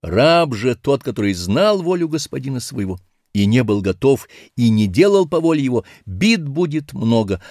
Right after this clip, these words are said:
а который не знал и сделал достойное наказание, бит будет меньше. И от всякого, кому дано много, много и потребуется, и кому много верено,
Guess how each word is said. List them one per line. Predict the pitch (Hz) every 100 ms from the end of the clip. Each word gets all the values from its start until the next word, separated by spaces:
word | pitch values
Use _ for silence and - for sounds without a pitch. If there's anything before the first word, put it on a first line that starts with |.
| -
а | 120
который | - - 110 101 98
не | 101 190 196
знал | 120 104 127 123 117 -
и | 107
сделал | 98 85 85 113 104 95
достойное | 90 92 - 98 95 92
наказание, | 92 - 87 117 151 107 - _ _ _ -
бит | 85 90
будет | 87 95 -
меньше. | 98 104 - - _ _ _ _ -
И |
от | 90 -
всякого, | - - 123 143 147 123 110 95 _
кому | - 92
дано | 87 85
много, | 85 85 95 175 151 143 _ _ _ _ -
много | 87 90 85
и |
потребуется, | 82 85 90 95 90 90 - - _ _ _ _ _
и | -
кому | 98 85
много | 85 90 175 170 160
верено, | 135 131 113 98 92